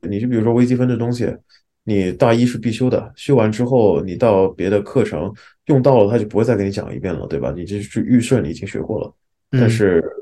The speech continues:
Speaker 1: 这学生如果说，“啊，那，那我大一这整门课我不识字，也就是我没有好好去上，啊，或者怎么样的”，那到了真的大二了，那这东西他没有接触过，那他之后怎么办？只能够恶补呗，对吧？没有别的方法。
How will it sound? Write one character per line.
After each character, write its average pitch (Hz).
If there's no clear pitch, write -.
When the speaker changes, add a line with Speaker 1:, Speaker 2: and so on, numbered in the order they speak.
Speaker 1:
这 117
学 101
生 110
如 110
果 90
说 101
，“啊， 90
那， 90
那 92
我 76
大 92
一 85
这 90
整 73
门 85
课 -
我 85
不 98
识 101
字， 92
也 -
就 -
是 98
我 82
没 76
有 87
好 76
好 90
去 90
上， 90
啊， 87
或 98
者 90
怎 82
么 76
样 87
的”， 71
那 92
到 101
了 65
真 107
的 90
大 110
二 110
了， -
那 101
这 107
东 110
西 90
他 107
没 90
有 92
接 90
触 95
过， 90
那 101
他 101
之 98
后 101
怎 87
么 73
办？ 87
只 -
能 85
够 101
恶 107
补 -
呗， -
对 87
吧？ 76
没 82
有 90
别 73
的 71
方 60
法。 -